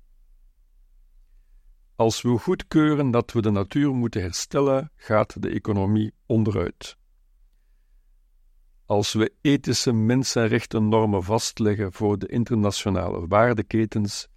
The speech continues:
kunnen we niet meer rendabel werken. Als we een betere sociale bescherming moeten geven aan mensen die bij ons thuis een maaltijd komen leveren op hun fiets, is het model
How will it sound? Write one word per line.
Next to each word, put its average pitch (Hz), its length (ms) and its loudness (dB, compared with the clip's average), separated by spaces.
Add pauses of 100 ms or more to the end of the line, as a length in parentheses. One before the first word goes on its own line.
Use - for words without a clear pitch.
(480)
kunnen 101 240 0
we 95 100 0
niet 104 360 2
meer 101 400 2
rendabel 95 840 0
werken. 95 540 -4 (1700)
Als 95 300 -6
we 107 120 0
een 104 240 -2
betere 131 420 4
sociale 107 600 0
bescherming 135 640 0
moeten 123 260 -2
geven 120 360 0
aan 101 220 0
mensen 113 380 0
die 117 120 2
bij 98 100 -2
ons 92 220 -6
thuis 107 420 0
een 90 240 -2
maaltijd 120 480 0
komen 120 300 0
leveren 117 360 0
op 107 100 -4
hun 101 120 -2
fiets, - 500 -8 (920)
is 110 180 0
het 113 140 2
model 101 560 2